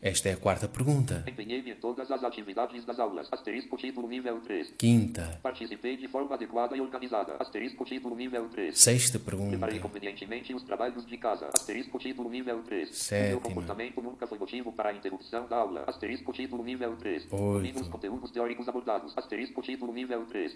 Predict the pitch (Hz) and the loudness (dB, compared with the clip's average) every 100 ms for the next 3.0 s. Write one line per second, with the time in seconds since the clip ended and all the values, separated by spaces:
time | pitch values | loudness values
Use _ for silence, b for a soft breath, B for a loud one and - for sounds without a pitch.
0 | - 101 104 135 131 - 101 113 120 - | -10 -10 -8 -6 -6 -6 -4 -4 -4 -4
1 | 113 110 107 113 107 107 104 117 135 - | -4 -4 -6 -6 -4 -2 0 0 -2 -6
2 | 113 104 127 131 131 127 131 120 95 | -6 -4 -2 -2 -4 -2 -2 0 -4